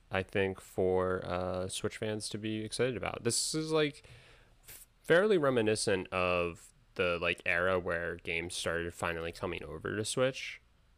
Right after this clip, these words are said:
where, um, I feel like, I feel like Nintendo can sometimes fall into the trap of, like, have any Nintendo, like, have any Mario or Zelda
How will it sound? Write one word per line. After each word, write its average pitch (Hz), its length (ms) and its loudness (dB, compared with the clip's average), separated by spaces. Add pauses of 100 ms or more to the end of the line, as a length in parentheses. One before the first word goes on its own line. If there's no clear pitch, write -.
(200)
where, 87 840 -2 (200)
um, - 680 -8 (1000)
I 104 80 2
feel 120 240 2
like, 104 240 2 (160)
I 104 60 0
feel 120 220 4
like 101 240 4
Nintendo 92 500 0
can 92 140 -8
sometimes 87 360 -6
fall 85 300 -4
into 87 240 -6
the 85 100 -8
trap 85 380 -2
of, 87 140 -2
like, 85 420 -4 (540)
have 98 220 -2
any 95 540 0
Nintendo, 85 540 -4
like, 90 140 -10
have 82 100 -4
any 82 140 -6
Mario 85 840 -2
or 85 260 -2
Zelda 87 640 -4